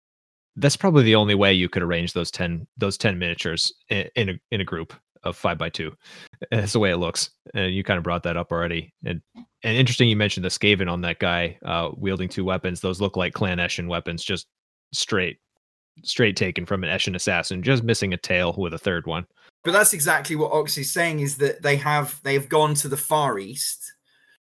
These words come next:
Speaker 2: To, to emphasize this, though, and I hope that, um, we will move back to talk about the terrain and the scenery,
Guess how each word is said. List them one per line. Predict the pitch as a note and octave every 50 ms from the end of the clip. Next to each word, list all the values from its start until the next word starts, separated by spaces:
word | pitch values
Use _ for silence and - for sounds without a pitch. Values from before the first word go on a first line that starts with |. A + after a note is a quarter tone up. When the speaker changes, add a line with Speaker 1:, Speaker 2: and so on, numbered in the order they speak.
| _ -
Speaker 2:
To, | F3 D#3+ -
to | - - - F3 - F#3+
emphasize | G3+ A3 A3 G#3+ G#3 - G#3+ F#3+ E3+ D3+ C#3+
this, | F3 F3 F3+ - - -
though, | - - - - A#2 B2+ -
and | A#2+ C3
I | C3+
hope | C3+ - C#3+ F3+ E3+ C#3+ - - - -
that, | - B2 A#2+ A2 - -
um, | A2+ A#2 A2+ A2 A2 G#2+ G#2+ G#2 - _ _ _ - B2+ - -
we | A#2+ A#2+ B2 A#2
will | A2 A#2+ B2+ B2 B2 A#2+
move | A#2 A2+ A2+ A2+ A2+ G#2+ -
back | - A#2+ A2+ - - -
to | - -
talk | - - A#2 A2 - -
about | - G2+ G2+ E2+ D2 D#2+
the | A2
terrain | - - - G#2 G#2 G#2 G2+ G2
and | G2 F#2+
the | F#2+
scenery, | - - - A2+ G#2+ G2+ F2 F2 - - C#3+ C3 C3